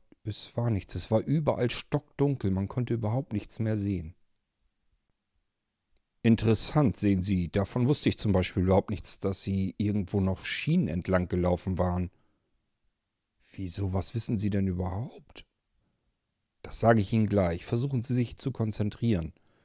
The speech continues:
Sie sind wahrscheinlich die Schienen weitergelaufen oder auf der anderen Seite wieder runter, die Böschung. Nein, nein, ich hatte, ich hatte viel zu viel Angst. Auf der anderen Seite war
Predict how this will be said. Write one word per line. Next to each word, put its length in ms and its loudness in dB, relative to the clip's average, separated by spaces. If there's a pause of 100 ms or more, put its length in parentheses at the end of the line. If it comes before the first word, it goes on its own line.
(880)
Sie 140 -2
sind 240 6
wahrscheinlich 400 2
die 100 0
Schienen 360 4
weitergelaufen 640 2
oder 220 4
auf 120 0
der 120 0
anderen 180 2
Seite 260 2
wieder 140 2
runter, 400 0
die 120 -4
Böschung. 460 -6 (1300)
Nein, 220 -4
nein, 340 2
ich 180 -2
hatte, 460 -2 (1400)
ich 140 4
hatte 160 0
viel 200 2
zu 120 -4
viel 280 0 (260)
Angst. 500 -2
Auf 160 -6
der 260 -4
anderen 440 -2
Seite 360 -2
war 200 -4